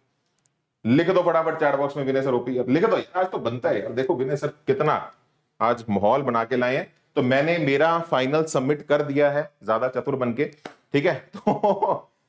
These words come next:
but हाँ, इतना भी चतुर नहीं बनना चाहिए, last टाइम मुझे रुकना चाहिए था। तो चलो ठीक है,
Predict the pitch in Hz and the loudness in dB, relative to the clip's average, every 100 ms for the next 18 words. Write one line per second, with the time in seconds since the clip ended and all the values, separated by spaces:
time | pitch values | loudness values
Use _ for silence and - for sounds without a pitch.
0 | _ 170 151 - 135 117 104 104 104 - | _ -2 0 0 2 2 -2 -8 -14 -8
1 | 123 139 143 143 143 139 135 135 123 123 | -4 0 2 2 0 0 0 0 0 0
2 | 131 135 139 117 123 135 123 123 117 120 | 0 0 2 0 0 -4 0 0 0 -2
3 | 123 120 139 - _ _ _ _ _ 135 | -2 -2 -2 -4 _ _ _ _ _ 0
4 | 131 127 151 - _ _ 160 180 | 2 2 0 -2 _ _ 0 2